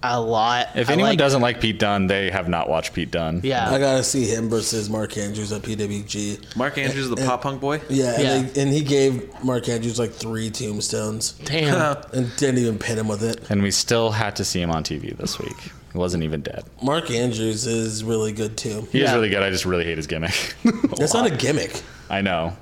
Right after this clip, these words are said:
Speaker 2: Well,
Speaker 4: Really?
Speaker 2: I hate his
Speaker 4: Well,
Speaker 2: life
Speaker 4: it's
Speaker 2: gimmick.
Speaker 4: like if he looks like any pop punk kid I've ever
Speaker 3: No,
Speaker 4: met in
Speaker 3: 'cause
Speaker 4: my
Speaker 3: he's
Speaker 4: life.
Speaker 3: in a pop punk band.
Speaker 2: Yeah, it's
Speaker 1: Oh.
Speaker 2: very good.
Speaker 3: His theme song was him.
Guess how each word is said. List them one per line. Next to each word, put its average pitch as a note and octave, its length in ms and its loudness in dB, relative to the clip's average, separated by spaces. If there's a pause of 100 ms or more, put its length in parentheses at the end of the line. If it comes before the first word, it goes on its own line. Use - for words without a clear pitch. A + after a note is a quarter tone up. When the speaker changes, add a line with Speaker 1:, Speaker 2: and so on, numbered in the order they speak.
Speaker 2:
Well, F#2 220 2
Speaker 4:
Really? B2+ 140 2
Speaker 2:
I - 20 2
hate A2+ 120 2
his G#2+ 80 2
Speaker 4:
Well, G2 160 6
Speaker 2:
life F#3 120 4
Speaker 4:
it's F#2 80 2
Speaker 2:
gimmick. E3+ 140 0
Speaker 4:
like D3+ 60 0
if E3 60 2
he F#3+ 60 4
looks D#3 300 2
like A#2 340 0
any A#2+ 200 0
pop A2+ 380 -4
punk G#2 220 -6
kid G2 180 -4
I've F#2+ 140 -4
ever F#2+ 120 -2
Speaker 3:
No, D#3+ 160 2
Speaker 4:
met C3 120 2
in C3+ 60 2
Speaker 3:
'cause C3 120 -2
Speaker 4:
my C3 60 2
Speaker 3:
he's D#3 120 2
Speaker 4:
life. D3 80 0
Speaker 3:
in D#3 100 4
a C3+ 40 2
pop B2+ 260 -2
punk A2 240 -4
band. - 240 -4
Speaker 2:
Yeah, - 260 -2
it's - 140 0
Speaker 1:
Oh. D#3 40 4
Speaker 2:
very E3+ 400 4
good. E3 80 4
Speaker 3:
His A#2 120 2
theme D#3+ 220 2
song C3+ 380 2
was B2 220 2
him. A2+ 180 -6